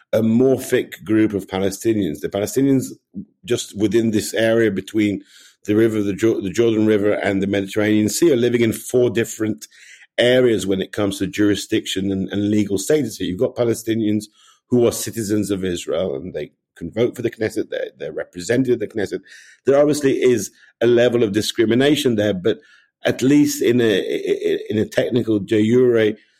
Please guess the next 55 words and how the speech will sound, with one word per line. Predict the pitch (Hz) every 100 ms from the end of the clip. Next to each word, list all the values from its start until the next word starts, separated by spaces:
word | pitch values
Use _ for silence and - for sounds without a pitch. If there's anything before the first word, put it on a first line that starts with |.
| _
sense, | - - 135 123 95 -
they're | - 107 98
equal | 104 107 107 104
Israeli | 98 92 92 90
citizens. | - 71 78 85 92 92
Then | 131 147
you | 123
have | 120
Palestinians | 117 113 117 110 104
living | 110 104
in | 110
East | 120 131
Jerusalem, | 135 135 127 123 113
so | - 104
they're | 107 -
under | 131 147 139
Israeli | 117 117 110 104
jurisdiction. | 101 95 - 151 151 - 127 127 - - _
They | 107
don't | 107 143 117
have | 120
full | - - 127 113 113 - _ _ 98
rights | 113 117 107 -
to | 101
vote | 98 107 -
for | -
the | 92
Knesset, | 95 117 110 104
that | 92
they | 90
can | 90 85
vote | 92 85
in | 98
local | 170 - 156
elections, | 139 123 - 120 98
and | 98
they | 95
have | 95 92
certain, | 101 95 90 - 92 -
and | 98
they | 98
have | 95
freedom | - 107 101 95
of | 104
movement. | 139 160 151 143 - _ - - -
And | 135
then | 170
you've | 185
got | 170
Palestinians | 151 143 147 127
living | 139 135
in | 131 127
the |
West | 120 165 180 -
Bank | 120 104 90